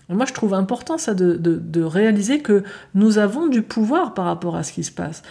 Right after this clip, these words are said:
Moi, l'intention aujourd'hui de ce podcast, ça n'est pas de convaincre qui que ce soit. Les personnes qui voient du sens à ce qui se passe, qui sont confortables avec ce qui se passe, ok, c'est pas, c'est pas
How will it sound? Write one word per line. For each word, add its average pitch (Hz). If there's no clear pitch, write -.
Moi, 220
l'intention 254
aujourd'hui 208
de -
ce -
podcast, 185
ça -
n'est 214
pas 294
de 214
convaincre 202
qui -
que -
ce 196
soit. 180
Les 208
personnes 240
qui 214
voient 196
du 190
sens 262
à 214
ce 208
qui 214
se -
passe, 214
qui 202
sont 180
confortables 240
avec 185
ce -
qui 175
se -
passe, -
ok, 190
c'est 175
pas, 226
c'est 196
pas 214